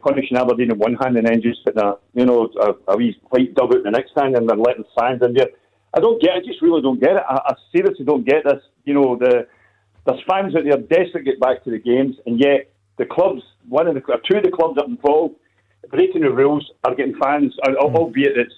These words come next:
Speaker 1: uh, the Celtic game, it's Ross County fans that are getting in. There's fans getting in to watch the game, but it's just,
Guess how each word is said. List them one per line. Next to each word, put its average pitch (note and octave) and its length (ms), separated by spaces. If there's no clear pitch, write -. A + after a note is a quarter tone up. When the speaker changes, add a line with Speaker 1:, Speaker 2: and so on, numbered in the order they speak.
Speaker 1:
uh, A2+ 260
the A2+ 80
Celtic B2 240
game, A2+ 140
it's A2+ 140
Ross A#2 240
County B2+ 260
fans A#2+ 180
that B2 100
are - 20
getting A2+ 180
in. B2+ 60
There's A#2+ 200
fans D3+ 180
getting C3+ 120
in C#3 100
to A#2 60
watch A2+ 280
the A2+ 80
game, A#2 260
but A#2+ 160
it's A2+ 160
just, C#3 140